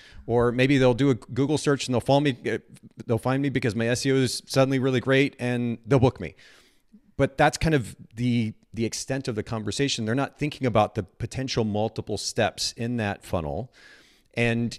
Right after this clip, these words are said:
if the customer does this at this point in the funnel, then what happens next? And what do I want them to do next? And how am I gonna guide them to, to that next step?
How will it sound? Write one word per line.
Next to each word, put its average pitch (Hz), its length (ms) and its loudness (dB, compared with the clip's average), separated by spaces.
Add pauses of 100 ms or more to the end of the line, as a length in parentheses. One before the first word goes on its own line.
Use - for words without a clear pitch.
if 113 400 2 (100)
the 110 320 2
customer 117 380 0
does 101 260 2
this 143 240 2
at 117 80 -6
this 147 120 -2
point 151 220 0
in 143 60 -2
the 131 80 0
funnel, 139 260 2
then 120 380 2
what 101 160 -2
happens 104 400 0
next? 127 320 -2
And 107 120 0
what 110 160 2
do 107 80 2
I 95 80 2
want 110 320 -4
them 147 140 0
to 143 100 -4
do 139 160 -2
next? 135 280 -2
And 107 80 0
how 110 140 0
am 120 100 0
I 110 100 0
gonna 107 140 -4
guide 113 240 0
them 120 140 -4
to, 107 100 -4
to - 340 -6
that 135 180 2
next 135 180 -4
step? - 320 -2